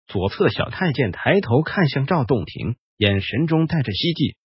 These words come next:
“皇上。”而就在他开口的瞬间，右侧那小太监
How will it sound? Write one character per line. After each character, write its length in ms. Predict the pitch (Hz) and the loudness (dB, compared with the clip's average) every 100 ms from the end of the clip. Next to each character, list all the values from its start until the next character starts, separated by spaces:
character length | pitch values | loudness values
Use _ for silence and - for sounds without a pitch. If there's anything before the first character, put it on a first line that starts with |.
| _ | _
“皇 260 | - 87 120 | -6 -2 0
上。” 180 | - - _ _ | -2 -6 _ _
而 260 | 98 113 147 | -2 0 0
就 220 | - 226 | 2 2
在 180 | 147 139 | 4 2
他 160 | 147 | 0
开 180 | 147 143 | -2 -2
口 200 | 135 - | -2 -4
的 100 | - | -4
瞬 260 | - 240 120 | -4 -2 0
间， 260 | 107 117 - _ - | 2 0 -2 _ 0
右 220 | 220 196 | 4 4
侧 200 | - 156 | 4 0
那 140 | 135 104 | 0 -2
小 160 | - | -6
太 280 | - - 170 | -6 0 2
监 300 | 98 170 - | 4 2 0